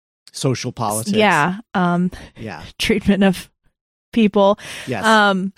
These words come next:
Speaker 1: <laughs>
Speaker 2: has
Speaker 1: Depictions.
Speaker 2: aged poorly, which sucks 'cause it's like we're still in the twenty-fifth century and, like, being crappy to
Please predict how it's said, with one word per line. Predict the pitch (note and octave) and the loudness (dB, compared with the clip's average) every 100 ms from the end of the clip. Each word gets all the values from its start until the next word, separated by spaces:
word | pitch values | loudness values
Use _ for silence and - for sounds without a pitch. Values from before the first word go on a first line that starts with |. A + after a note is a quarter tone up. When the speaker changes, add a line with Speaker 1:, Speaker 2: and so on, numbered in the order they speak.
| - | -10
Speaker 1:
<laughs> | D#3 - C#3 _ _ | -12 -10 -18 _ _
Speaker 2:
has | B3 - | 0 2
Speaker 1:
Depictions. | G3+ | 2
Speaker 2:
aged | A#3 A#3 F3 B2+ - | 4 4 2 -2 -4
poorly, | - C4 A#3+ A3+ G#3+ | 2 4 4 4 4
which | A#3 - | 2 2
sucks | C#4+ C4+ A#3+ | 2 2 2
'cause | - A3 | 0 0
it's | G#3 A3+ | 0 0
like | G#3 G3 | 0 0
we're | |
still | G3 A3 G#3 | 0 2 4
in | |
the | G3+ | 4
twenty-fifth | G3+ F#3+ F#3 F#3+ - | 2 2 2 0 -2
century | F3 F3+ G3 F#3 | -2 0 0 0
and, | F3+ E3+ D#3+ | 0 0 -2
like, | D3+ C#3+ - _ _ _ _ _ _ _ _ F3+ | -4 -6 -12 _ _ _ _ _ _ _ _ 0
being | E3 E3 D#3+ - _ | 2 2 0 -4 _
crappy | - D#3+ E3+ E3 | 0 0 0 0
to | D#3 D3+ C3+ | 0 0 -4